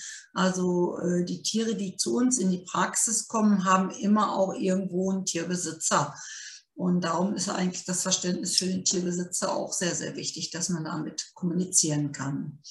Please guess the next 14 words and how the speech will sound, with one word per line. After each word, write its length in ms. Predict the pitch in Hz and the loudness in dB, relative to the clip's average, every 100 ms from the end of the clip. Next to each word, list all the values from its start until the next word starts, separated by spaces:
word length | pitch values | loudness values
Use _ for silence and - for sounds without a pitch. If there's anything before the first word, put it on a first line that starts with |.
| - - - - | -14 -14 -14 0
Wissen 520 | 202 254 - 302 294 | 6 6 6 4 4
über 340 | 247 202 190 | 2 4 4
die 180 | 180 170 | 4 2
Haltung 960 | 151 185 208 285 302 294 285 294 294 294 | 4 6 8 6 6 4 4 4 2 -2
und 380 | - 196 190 - | -2 0 0 0
Ernährung 640 | 185 185 214 254 294 285 | 2 2 2 0 0 -2
der 220 | 277 262 | -2 -4
Tiere, 580 | - 254 254 254 254 254 | -2 2 2 2 2 2
ne? 180 | 214 233 | 2 2
Also 200 | 208 185 | 2 2
was 180 | 175 175 | 2 0
ist 180 | 180 - | 0 0
eine 120 | 180 | 4
artgerechte 840 | - 233 - 220 226 220 - - | 6 6 4 -2 0 0 0 -4